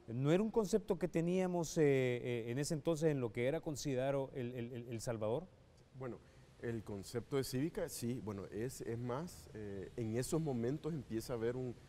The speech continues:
Speaker 2: digamos, una efervescencia del altar cívico a partir de mil novecientos once,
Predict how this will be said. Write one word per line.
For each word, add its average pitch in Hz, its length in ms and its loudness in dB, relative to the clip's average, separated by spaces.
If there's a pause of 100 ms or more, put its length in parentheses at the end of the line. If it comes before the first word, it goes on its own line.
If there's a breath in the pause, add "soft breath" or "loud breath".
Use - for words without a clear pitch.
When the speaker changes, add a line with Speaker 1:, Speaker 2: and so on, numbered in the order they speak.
(280 loud breath)
Speaker 2:
digamos, 110 340 -4
una 123 180 -2
efervescencia 120 1080 0
del 98 280 0
altar 101 360 0
cívico 131 640 2
a 117 60 0
partir 104 480 -6
de 117 80 -2
mil 120 180 -2
novecientos 123 640 -2
once, 143 380 2